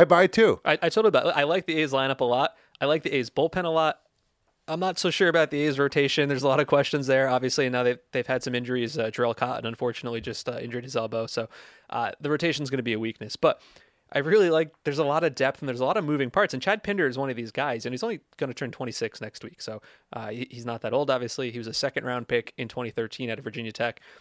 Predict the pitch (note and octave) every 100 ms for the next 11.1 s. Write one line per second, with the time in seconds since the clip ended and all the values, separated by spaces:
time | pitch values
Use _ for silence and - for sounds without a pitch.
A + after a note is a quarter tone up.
0 | _ - D3+ D#3+ D#3+ D3 C#3 C3 - C3+
1 | B2 - - E3+ E3 C#3 B2+ B2 - C3
2 | A#2 A2 - F#3+ - - A#2 - A#2+ A2+
3 | - A2 - _ F#3 G3 - D#3+ B2+ -
4 | A#2 A#2 - - - F#3+ F3+ - A#2+ A2
5 | G#2+ - _ _ F#3+ A3 E3+ - A#2 G#2+
6 | A2 _ _ - A3+ G#3+ C3+ A#2 - _
7 | _ - C#3+ G3 G3+ F#3 D3+ C3+ C#3+ C3+
8 | C3 B2 B2 B2+ B2 A#2+ - A#2 - C3+
9 | - A2+ G#2+ - _ A2+ A2+ A2 G#2+ A#2
10 | A#2 A2+ A2 A2+ C3+ A2+ A2 A2 A2+ G#2+